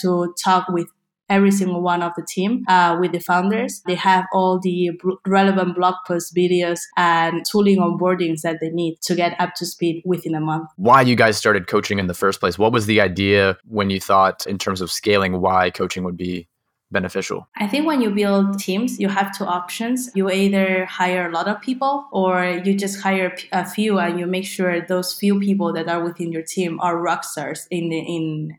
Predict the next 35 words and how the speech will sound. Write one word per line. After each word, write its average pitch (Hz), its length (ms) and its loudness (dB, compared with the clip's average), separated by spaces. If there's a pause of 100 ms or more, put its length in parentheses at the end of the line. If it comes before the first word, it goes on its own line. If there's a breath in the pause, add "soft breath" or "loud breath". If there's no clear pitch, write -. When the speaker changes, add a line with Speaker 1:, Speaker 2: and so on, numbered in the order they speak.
Speaker 1:
every 175 300 -2
sense 160 360 -4
of 156 120 -4 (100)
their 165 300 -2
job 160 200 -6
description. 151 680 -8
We've 202 200 4
chosen 190 400 0
to - 140 -10
be 165 140 0
a 160 40 -2
small 165 300 -2
team. 269 400 -2
Instead 196 420 4
of 202 120 0
expecting 190 760 -2
a 180 60 -2
developer 180 580 0
that 165 200 -6
just 170 180 -8
got 175 180 0
into 165 220 -6
the 160 80 -2
team 175 440 -2
to 185 180 0
have 185 400 6
a 175 160 0
future 196 400 2
manager 180 520 0
and 165 360 -2
then 170 160 0
we 170 80 -2
hire 170 360 0
a 165 80 -4
C-level 160 680 -2